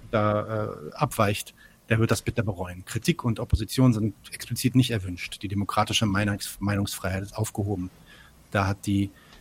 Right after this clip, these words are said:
äh, Göring-Eckardt war das, ne? Da hat sie schon einen Punkt, zumindest Bezug, in Bezug auf den Faschismus. Man lässt sich da auch judikativ, also rechtlich lässt man sich da gar nicht bremsen. Wie schon erwähnt, der Rechtsstaat wird als Garnitur gesehen. Der wird abgemacht, wenn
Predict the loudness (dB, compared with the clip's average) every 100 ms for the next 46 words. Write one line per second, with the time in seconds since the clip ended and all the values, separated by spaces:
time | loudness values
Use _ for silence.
0 | -8 -2 0 0 4 4 4 4 2 -2
1 | -2 -2 -2 -2 -2 -2 -2 -2 2 2
2 | 2 4 6 6 4 -12 -16 -20 -14 -4
3 | 0 2 0 -4 -6 -4 -2 2 2 2
4 | 2 2 2 0 -2 -2 -4 -6 -10 -12
5 | -16 -20 -20 -20 -20 -20 -20 -18 -16 -16
6 | -18 -12 4 8 10 10 8 6 4 8
7 | 10 10 8 6 6 4 6 6 4 4
8 | -2 -2 -2 0 0 2 0 0 -2 0
9 | 0 2 0 2 0 4 6 6 4 4
10 | 4 6 6 6 6 2 4 4 4 2
11 | 2 -2 4 4 6 4 4 2 -2 0
12 | 0 0 -2 2 4 4 0 -2 0 -2